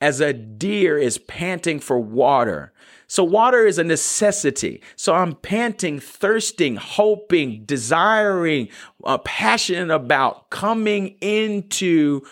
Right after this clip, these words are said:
receipt of God because he's a necessity. This is the answer to everything.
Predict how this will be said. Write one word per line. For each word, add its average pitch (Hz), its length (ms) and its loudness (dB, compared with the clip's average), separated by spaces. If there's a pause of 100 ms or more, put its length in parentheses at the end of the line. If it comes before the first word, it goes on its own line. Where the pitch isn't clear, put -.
(100)
receipt 175 840 0
of 151 200 0
God 113 600 0 (1160)
because 185 300 2
he's 185 180 0
a 180 40 4
necessity. 147 840 -2 (1000)
This 277 300 2
is 233 120 -2
the 202 180 -2
answer 185 420 2
to 180 280 -4
everything. 117 760 -2